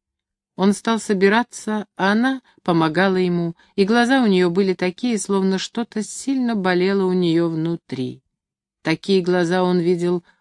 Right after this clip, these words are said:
у раненых в грудь и живот.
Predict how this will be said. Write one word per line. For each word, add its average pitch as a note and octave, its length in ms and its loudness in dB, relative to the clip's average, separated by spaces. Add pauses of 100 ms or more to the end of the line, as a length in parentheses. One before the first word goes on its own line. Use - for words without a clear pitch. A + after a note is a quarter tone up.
(160)
у F3 100 0
раненых F3+ 560 2
в D3+ 180 -6
грудь F3+ 480 -4 (100)
и F3+ 120 0
живот. D#3+ 480 -4